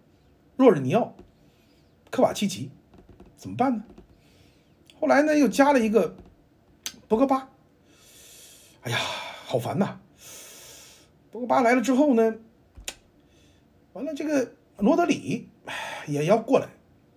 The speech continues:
啊。嗯，这几个人，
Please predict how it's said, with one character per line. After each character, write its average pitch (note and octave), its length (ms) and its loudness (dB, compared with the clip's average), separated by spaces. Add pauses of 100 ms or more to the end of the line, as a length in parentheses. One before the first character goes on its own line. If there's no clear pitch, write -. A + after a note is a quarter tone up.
啊。 - 260 -16 (1200)
嗯， A#2 480 -10 (280)
这 D4 140 -4
几 - 100 -6
个 C#3+ 100 0
人， G#3 240 -2